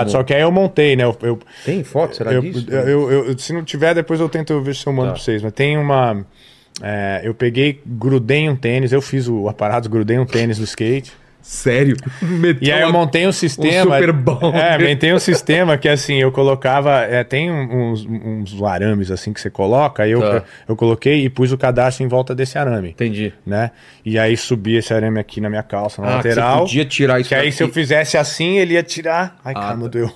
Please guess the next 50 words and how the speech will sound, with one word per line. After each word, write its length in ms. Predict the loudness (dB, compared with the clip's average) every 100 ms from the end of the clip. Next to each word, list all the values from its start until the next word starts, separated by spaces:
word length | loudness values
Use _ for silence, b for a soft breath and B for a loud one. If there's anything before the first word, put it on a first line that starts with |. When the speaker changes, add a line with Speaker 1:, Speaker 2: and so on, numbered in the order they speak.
| -4 -4
Speaker 1:
Ah, 380 | -4 -2 0 2
Speaker 2:
<laughs> 0 |
Ele 80 | 2
ia 20 |
Speaker 1:
cara, 120 | 2
Speaker 2:
tirar. 80 | 2
Speaker 1:
cuidado 360 | 2 4 4 4
aí. 80 | 4
Speaker 2:
Eu 100 | 4
ia 160 | 2
tirar, 640 | 0 2 2 2 0 -2 -6 B B B 0
Speaker 1:
E 60 |
Speaker 2:
né, 200 | 2 4
Speaker 1:
você, 60 | 4
Speaker 2:
o 80 | 4
Speaker 1:
e 20 |
liberava 340 | 4 4 4
Speaker 2:
tênis, 100 | 4
aí 80 | 4
Speaker 1:
seu 60 | 4
Speaker 2:
ia 60 | 4
liberar 300 | 4 2 2
o 20 |
skate. 400 | 2 0 0 0
Speaker 1:
Tá. 240 | -2 -2 -6 b b b -4
Speaker 2:
Porque, 920 | -4 -2 0 4 4 4 2 0 -4 -12 _ _ -16
é, 800 | -10 -6 -4 -4 -4 -6 -10 -14 -18 -18 -8
vamos 220 | -2 -2
supor, 260 | -2 -2 -2
se 100 | 0
eu 60 | -2
enrosco, 460 | 0 2 2 2
vou 100 | 0
abrir 140 | 0 0
o 20 |
paraquedas, 520 | -2 -2 0 -2 0
o 20 |
negócio 260 | -2 -4 -2
passa 240 | -4 -4
por 160 | -6 -8
baixo 400 | -4 -4 -4 -4
daqui 140 | -4
do 80 | -2
Speaker 1:
É. 160 | 0 -2
Speaker 2:
meu 100 | -2
pé, 300 | -4 -4 -2
e 100 | -2
aí 60 | -4
ele 120 | -4
vai 300 | -4 -4 -6